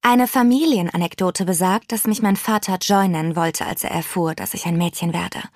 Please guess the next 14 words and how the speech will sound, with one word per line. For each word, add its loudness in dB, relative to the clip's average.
Meine 6
Mutter 2
bestand 2
auf 0
Isabel, 0
da -2
sie -6
bereits 0
eine -2
Vorliebe 0
für -6
Heiligennamen 2
entwickelt -2
hatte. -4